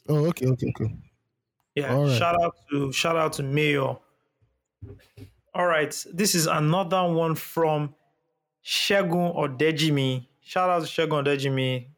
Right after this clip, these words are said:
Speaker 2: I don't know if you, um, Ayo, you probably know him. Steve, you probably know him. Um, he worked at Net for some time. No, he didn't work at Net. He actually worked at, um, um, with Chris Ihidero, but very, very close to the Net family.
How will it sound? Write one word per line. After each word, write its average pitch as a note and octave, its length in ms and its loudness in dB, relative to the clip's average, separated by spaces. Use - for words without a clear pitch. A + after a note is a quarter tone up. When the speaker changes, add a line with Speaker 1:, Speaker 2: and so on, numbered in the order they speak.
Speaker 2:
I D3 140 0
don't E3 140 2
know E3 60 2
if D3+ 200 -2
you, C#3+ 220 2
um, C3 520 -2
Ayo, D#3 280 2
you B2+ 100 -6
probably D3+ 300 0
know C#3 120 0
him. C3 100 0
Steve, C#3+ 240 -2
you C3 60 -6
probably C#3 320 -4
know C3 140 0
him. B2+ 220 -2
Um, C3+ 380 0
he C3+ 100 -2
worked D3+ 280 0
at C3+ 180 -2
Net C#3 220 0
for - 120 -6
some C3 260 -6
time. D#3+ 440 -2
No, F3 140 0
he D#3 140 0
didn't F#3 160 0
work D3+ 160 0
at C3+ 100 0
Net. C3+ 160 0
He C3+ 220 -2
actually D#3+ 440 -2
worked C#3+ 460 -2
at, B2+ 320 -2
um, B2+ 840 -2
um, C3+ 300 0
with C3 200 -2
Chris - 360 -2
Ihidero, C3+ 720 0
but C3 220 -2
very, D3 260 2
very C3+ 260 0
close C3+ 460 -4
to B2 260 0
the B2 120 -4
Net C3+ 260 -2
family. B2 540 -6